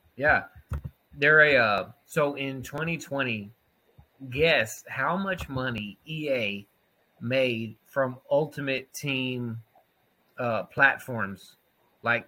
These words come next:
including FIFA, Madden, all this N H L. I guess they're, they have an N B A game. All those. Guess how much money they made in twenty twenty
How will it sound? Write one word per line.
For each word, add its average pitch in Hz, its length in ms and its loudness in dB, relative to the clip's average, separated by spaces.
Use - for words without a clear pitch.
including 160 720 2
FIFA, 151 460 2
Madden, 123 480 0
all 131 220 2
this 151 200 -6
N 139 140 -4
H 135 240 -2
L. 123 540 2
I 123 140 -4
guess 117 220 -2
they're, 117 420 0
they 135 180 2
have 131 160 0
an 123 80 -4
N 120 200 -4
B 120 160 -2
A 120 160 2
game. 120 440 -2
All 143 220 4
those. 131 280 2
Guess 147 340 0
how 185 160 -2
much 190 280 -2
money 131 280 -4
they 120 160 -6
made 110 240 -4
in 110 120 -8
twenty 120 300 -8
twenty 110 420 -6